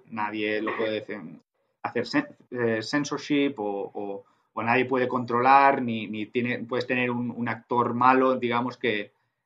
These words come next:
que toma, que tome malas decisiones por el colectivo, ¿no? Entonces, entrando en esta, en estas verticales, me gustaría ir un poco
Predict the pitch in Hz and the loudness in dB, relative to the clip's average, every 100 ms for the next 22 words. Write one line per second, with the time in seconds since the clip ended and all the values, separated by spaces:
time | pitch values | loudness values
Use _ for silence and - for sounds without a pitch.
0 | _ - 113 104 104 117 117 117 113 - | _ -4 0 0 0 2 2 2 0 -2
1 | - 113 123 127 120 123 120 120 113 120 | -4 -2 0 0 2 0 0 -6 -6 -2
2 | 117 113 113 104 101 92 95 85 82 - | -2 0 -2 -2 -4 -8 -8 -12 -12 -18
3 | - _ _ _ _ - 127 123 156 135 | -20 _ _ _ _ -6 -4 4 4 4
4 | 120 123 123 151 185 180 185 - 147 - | 0 2 2 2 2 0 -4 0 0 2
5 | 139 139 151 135 135 131 127 127 147 143 | -2 0 0 0 0 -2 0 2 4 4
6 | 170 - - 120 117 120 131 165 170 175 | -2 -8 -10 -6 -4 -2 2 4 2 0
7 | 160 156 185 202 | 0 4 4 2